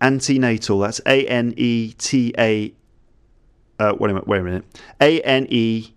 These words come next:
N A T A L, antenatal, and it means before birth. So, um, you talk about antenatal classes. These are those classes that women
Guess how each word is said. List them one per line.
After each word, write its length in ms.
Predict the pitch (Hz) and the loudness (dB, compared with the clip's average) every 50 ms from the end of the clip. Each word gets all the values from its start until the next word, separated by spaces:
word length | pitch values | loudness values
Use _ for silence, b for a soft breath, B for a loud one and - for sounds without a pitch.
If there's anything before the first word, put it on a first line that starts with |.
| _ _ _ - | _ _ _ 2
N 220 | 127 127 131 127 - | 2 2 2 0 0
A 240 | 110 110 110 107 107 | 0 0 0 -2 -2
T 300 | - - - 127 - - | -2 -2 0 0 0 0
A 160 | 101 104 104 - | 0 -2 0 0
L, 280 | 104 101 98 95 92 - | 0 0 0 0 -2 -2
antenatal, 720 | - 123 127 120 127 117 107 104 104 101 - - 92 92 - | -2 0 0 0 0 0 0 0 -2 -2 -2 -4 -4 -4 -2
and 100 | 110 117 | -2 -2
it 80 | 113 | 0
means 220 | - 127 120 117 - | 2 0 0 0 0
before 400 | - 123 - - - 131 117 107 | -2 -4 -2 2 2 2 2 2
birth. 540 | - 110 104 98 92 95 - - - - b b b b b b b b b b b b | 2 0 0 0 -2 -4 -8 -14 -20 -20 b b b b b b b b b b b b
So, 420 | - - - 127 120 117 110 110 - - _ _ _ - _ - | -8 0 2 4 4 4 2 0 -4 -10 _ _ _ -20 _ 0
um, 360 | 107 107 104 107 107 107 107 - | 2 4 4 4 2 0 -4 -6
you 260 | - 117 113 113 117 | -2 0 0 0 0
talk 240 | - - - 127 - | -2 -2 -2 -2 2
about 240 | - 120 113 110 - - | 2 2 2 2 0 0
antenatal 680 | 135 139 131 - - 131 127 123 127 123 - 127 120 | 0 0 2 2 2 2 4 4 2 0 0 -2 -2
classes. 720 | 117 - - 123 123 127 131 - - 135 131 123 - - - b b b b b b b b b | 0 0 2 2 2 2 0 0 0 0 0 0 -2 -6 -8 b b b b b b b b b
These 200 | - 127 120 110 | -2 0 0 2
are 40 | 123 | 0
those 200 | 113 110 107 - | 0 0 0 -2
classes 440 | - 131 117 113 110 - 120 107 - | -2 0 0 0 -2 -2 -4 -2 -2
that 180 | 120 101 82 | -2 -2 0
women 580 | 101 117 117 113 110 110 110 107 104 104 - | 0 0 0 2 0 -2 -2 -4 -6 -10 -12